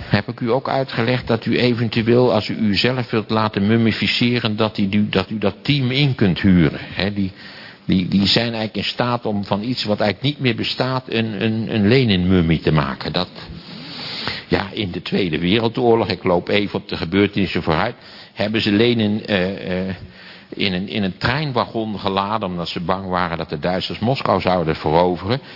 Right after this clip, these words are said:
En die treinwagon, die had aparte vering. Die had, die had een soort Citroën-achtige vering,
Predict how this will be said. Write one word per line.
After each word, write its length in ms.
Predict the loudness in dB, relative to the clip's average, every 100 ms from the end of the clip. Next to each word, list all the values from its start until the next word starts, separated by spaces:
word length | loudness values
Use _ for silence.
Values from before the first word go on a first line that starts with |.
| -18 -16
En 200 | -4 -2
die 300 | 2 2 0 -2
treinwagon, 600 | -4 -2 -4 -2 -2 -2
die 120 | -2
had 200 | -2 -2
aparte 480 | -6 -2 -2 0 -2
vering. 540 | 2 2 2 0 -2 -6
Die 120 | -2
had, 140 | 0 -2 -2
die 100 | 0
had 120 | 0
een 60 | 0
soort 240 | 0 0
Citroën-achtige 1080 | 0 0 2 2 4 2 2 -2 -2 -2 -2
vering, 560 | 2 2 2 0 -2